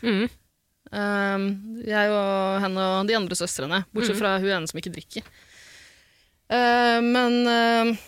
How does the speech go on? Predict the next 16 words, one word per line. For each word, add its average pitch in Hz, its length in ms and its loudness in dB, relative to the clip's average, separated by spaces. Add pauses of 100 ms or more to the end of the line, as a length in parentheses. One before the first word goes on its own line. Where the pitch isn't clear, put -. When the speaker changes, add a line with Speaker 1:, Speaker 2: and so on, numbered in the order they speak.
(180)
Speaker 2:
eh, 226 240 0
det 226 180 0
kunne 208 220 0
jo 196 40 -8
ikke 220 120 -2
nå 196 140 2 (440)
den 214 140 -4
jula 196 240 0
her, 214 180 2 (300)
så 233 160 -10
det, 208 480 0 (320)
det 226 100 -6
var 208 140 0
jo 196 140 -4
selvfølgelig 196 500 -2
grusomt. 180 440 -4